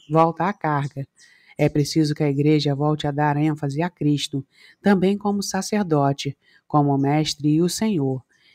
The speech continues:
e não apenas no combate à pobreza e à crise climática,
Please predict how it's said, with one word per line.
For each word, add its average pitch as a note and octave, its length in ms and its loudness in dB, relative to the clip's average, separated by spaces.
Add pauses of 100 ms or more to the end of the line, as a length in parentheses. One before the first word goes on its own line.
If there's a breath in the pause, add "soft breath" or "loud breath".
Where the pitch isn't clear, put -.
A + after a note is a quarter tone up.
(100)
e D#3 120 4
não D#3 220 4
apenas D#3 500 0
no D#3+ 100 0
combate D3+ 540 -2
à D3+ 40 -2
pobreza D3+ 580 0
e D#3+ 100 0
à D#3 80 0
crise D#3 360 -2
climática, C3+ 680 -4